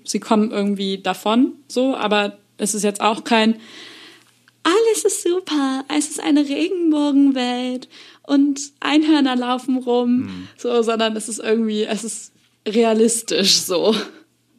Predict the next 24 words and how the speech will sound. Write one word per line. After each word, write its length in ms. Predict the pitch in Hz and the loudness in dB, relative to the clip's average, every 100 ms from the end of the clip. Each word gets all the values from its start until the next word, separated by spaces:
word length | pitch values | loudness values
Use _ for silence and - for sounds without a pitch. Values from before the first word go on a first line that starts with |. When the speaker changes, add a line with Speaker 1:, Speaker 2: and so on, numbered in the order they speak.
| _ _ _ _ _ _ _ _ _ | _ _ _ _ _ _ _ _ _
Speaker 2:
Ich 260 | - 135 - | -10 -8 -2
muss 180 | 160 180 | 0 0
jetzt 140 | 180 | 0
übrigens, 380 | 180 160 160 156 | 0 2 2 2
wenn 100 | 151 | 2
wir 60 | 143 | 2
jetzt 160 | 120 - | 0 -2
gerade 300 | 117 113 113 | -2 0 0
noch 160 | 110 | -2
bei 120 | 110 110 | -2 -2
den 160 | 107 | -2
beiden 300 | 104 104 107 104 | 0 0 0 -2
sind, 260 | 110 107 | -2 -2
äh, 200 | 104 104 | 0 -2
zitieren, 600 | 90 143 135 - 180 190 139 | -4 -8 -6 0 2 2 0
was 200 | 131 - | -2 -4
du 100 | 135 | -2
mir 180 | 123 | 0
Schönes 480 | 113 - 123 120 110 | -2 -2 -2 -2 -4
geschrieben 540 | - - - 147 131 98 | -10 -10 -6 -4 -4 -4
hast. 440 | 101 135 - - _ _ _ - - - - - | -4 -4 -12 -20 _ _ _ -20 -16 -16 -16 -4
Speaker 1:
<laughs> 500 | 339 311 339 359 330 - - - | 0 0 2 0 0 -4 -12 -4
Speaker 2:
Ähm, 420 | 113 101 95 90 - _ - - 659 415 - - _ _ _ _ _ _ _ _ _ _ _ _ _ _ - | -2 -2 -4 -8 -14 _ -20 -8 -2 0 -2 -8 _ _ _ _ _ _ _ _ _ _ _ _ _ _ -20
„Fuck, 600 | - - 190 226 - | -10 -2 0 0 -6